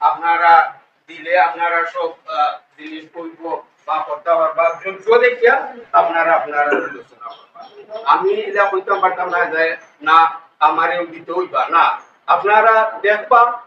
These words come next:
যে অন্যান্য দিলে আপনারা কিলা সুবিধা হইব।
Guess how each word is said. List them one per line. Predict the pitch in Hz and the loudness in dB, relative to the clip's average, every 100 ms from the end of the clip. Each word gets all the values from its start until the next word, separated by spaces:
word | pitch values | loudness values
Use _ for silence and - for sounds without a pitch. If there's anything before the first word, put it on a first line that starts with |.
| _ | _
যে | 185 196 185 - - _ - | -2 0 0 -2 -10 _ -10
অন্যান্য | 185 190 196 - | 0 2 4 2
দিলে | 175 170 185 | 0 -2 2
আপনারা | 185 175 180 180 - - - _ _ _ | 4 2 2 4 4 0 -10 _ _ _
কিলা | 214 185 190 190 - - - | -10 -2 2 2 2 -8 -14
সুবিধা | 175 208 202 | -8 2 4
হইব। | - - - | 2 0 -12